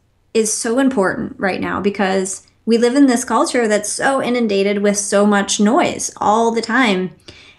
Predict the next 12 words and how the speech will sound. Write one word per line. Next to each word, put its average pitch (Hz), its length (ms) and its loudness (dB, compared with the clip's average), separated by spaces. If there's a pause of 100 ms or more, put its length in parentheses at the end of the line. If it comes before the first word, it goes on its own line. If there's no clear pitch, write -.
(120)
And 214 560 0 (800)
even 247 500 2
the 220 100 2
generation 208 560 0
my 196 140 -2
son 208 280 -2
is 226 140 -2
about 180 260 -2
to 202 60 -8
grow 180 240 -2
up 180 120 -6
in, 180 380 -4